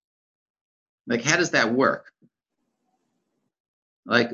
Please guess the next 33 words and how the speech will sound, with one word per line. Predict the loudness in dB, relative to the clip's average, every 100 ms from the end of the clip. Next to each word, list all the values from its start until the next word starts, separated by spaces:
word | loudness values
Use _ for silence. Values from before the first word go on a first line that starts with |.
| 0
or | 2
let's | 2 0
say | 2
in | 4
a | 6
long-term | 4 4 2 4 6
relationship | 6 4 2 0 -2 -6
where | -4
you're | -4 -4
constantly | -6 -2 -2 -4 -2 0 0
being | 2 2 2
critical | 2 -2 -2 -6 -2
of | -2 -2
who | 0
I | 4
am, | 4 4 0 -8 _ _ _ _ _ -6
like, | -6 -4
how | 0 2
do | 4 4
I | 4
see | 2 -4 -10 -12 -10 0 2
that | 4 2 0 -4
at | -10
the | -10
same | -4 0 0
time | 2 2 4
that | 2 2
I | 2
see | 0 -6 0 2 2 -2 -12 _ _ _ _
that | 0 2 2 -2 -12 -6
you | -2 2
love | 2 0
me? | -4 -8